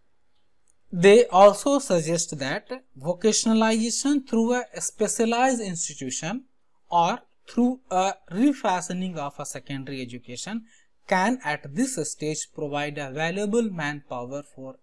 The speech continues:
economic growth, because they think that there is an urgent need of supplying the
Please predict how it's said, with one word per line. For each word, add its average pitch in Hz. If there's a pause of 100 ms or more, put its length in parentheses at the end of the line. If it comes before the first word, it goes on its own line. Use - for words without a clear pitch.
(160)
economic 123 (200)
growth, 113 (1000)
because 254
they 208
think 254
that 196
there 208
is 196
an 226 (180)
urgent 220
need 214 (140)
of 185
supplying 175
the 170